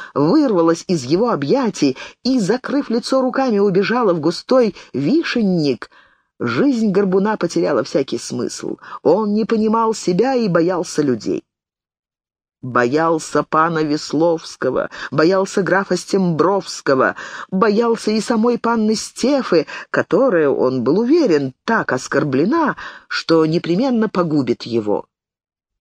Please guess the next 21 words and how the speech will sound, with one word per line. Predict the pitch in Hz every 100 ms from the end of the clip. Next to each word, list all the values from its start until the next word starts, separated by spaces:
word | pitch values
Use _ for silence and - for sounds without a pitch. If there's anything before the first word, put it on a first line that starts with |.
| _ _
Три | - 170 285
дня | 226 220 233 226 160
с | -
утра | 165 214 233
до | 208
вечера | 214 202 151 135 - - -
он | 180
чувствовал | - 254 226 196 190
себя | 185 170 214 208 _
то | 226
в | - _
петле, | 202 - - 127 127 123 107 - - _
то | 233 247
под | 233 -
плетьми, | 175 220 - - 143 135 117 - - -
то | 220
пан | 233 226 220
Весловский, | 226 - 196 240 - 220 208
привязав | 175 208 190 214 233 175
к | 180
дереву, | 170 254 240 226 240